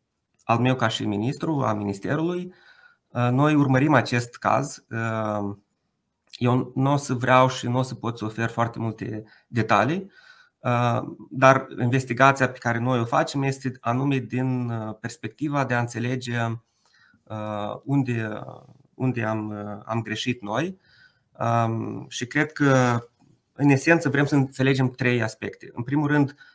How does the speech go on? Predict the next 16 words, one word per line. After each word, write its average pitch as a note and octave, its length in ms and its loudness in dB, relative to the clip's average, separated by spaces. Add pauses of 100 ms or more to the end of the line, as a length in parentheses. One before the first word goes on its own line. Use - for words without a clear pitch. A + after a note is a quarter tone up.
(460)
de B2 160 -2
ce D3 180 4
atât C3 360 4
de B2 80 2
târziu A2+ 640 -2
am G#2 180 -6
putut A#2+ 280 -8
să - 80 -6
constatăm G#2+ 680 -2
acest G#2+ 360 -8
fapt? - 360 -2 (1040)
Uh, G2+ 520 -4
doi, A#2 480 2 (500)
um, G#2+ 880 -4 (360)
de B2 180 0
ce, C3+ 580 4